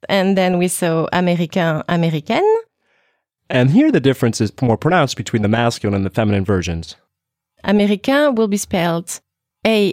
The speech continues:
Speaker 1: I N at the end, which is the sound un.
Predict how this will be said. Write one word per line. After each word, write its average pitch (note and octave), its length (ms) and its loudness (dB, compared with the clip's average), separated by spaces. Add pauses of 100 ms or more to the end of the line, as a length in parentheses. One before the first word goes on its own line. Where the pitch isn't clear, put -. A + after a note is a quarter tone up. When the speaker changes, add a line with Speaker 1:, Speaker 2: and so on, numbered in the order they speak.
Speaker 1:
I E3+ 360 -2
N F3+ 360 0
at E3 160 -4
the - 140 -6
end, G3+ 400 -2
which - 240 -6
is F#3 160 -2
the E3+ 100 -4
sound D#3 320 -4 (240)
un. E3 380 0